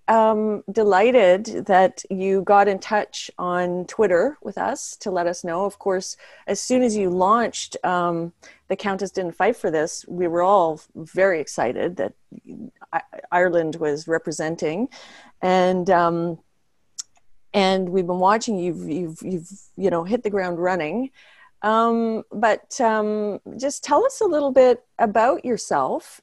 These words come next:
and your background and, uh, how you came to the movement and,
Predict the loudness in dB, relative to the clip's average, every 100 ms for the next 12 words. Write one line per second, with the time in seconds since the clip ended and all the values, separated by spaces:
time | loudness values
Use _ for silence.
0 | -8 -6 -4 -4 -4 -4 -6 -6 -4 -2
1 | 0 0 -2 -4 -4 -2 -4 -4 -6 -6
2 | -4 -2 -2 0 0 0 -2 -6 -6 -4
3 | -4 -4 -4 -2 0 0 0 -2 -2 -2
4 | -2 -4 -4 -6 -6 -4 -6